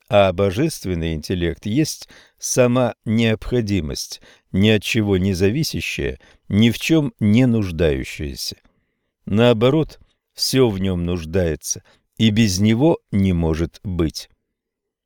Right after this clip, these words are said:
При большем внимании я замечаю,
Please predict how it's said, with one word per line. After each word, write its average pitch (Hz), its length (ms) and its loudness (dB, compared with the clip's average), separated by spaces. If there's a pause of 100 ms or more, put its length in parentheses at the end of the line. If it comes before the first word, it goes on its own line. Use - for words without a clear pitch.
(840)
При 123 220 4
большем 127 540 0
внимании 85 560 -2
я 101 220 2
замечаю, 117 680 -2